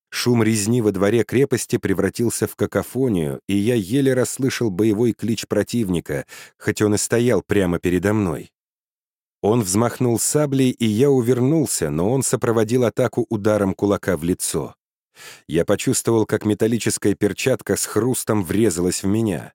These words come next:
Из сломанного носа пошла кровь, и я опрокинулся навзничь. Я моргнул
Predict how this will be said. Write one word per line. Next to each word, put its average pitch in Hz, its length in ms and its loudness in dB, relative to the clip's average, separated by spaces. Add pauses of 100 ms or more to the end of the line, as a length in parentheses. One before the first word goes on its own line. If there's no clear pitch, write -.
(720)
Из 98 180 0
сломанного 143 640 2
носа 131 360 2
пошла 110 420 0
кровь, - 580 -2
и 110 60 0
я 104 200 4
опрокинулся 98 720 0
навзничь. 90 680 -4 (1000)
Я 85 200 0
моргнул 110 480 2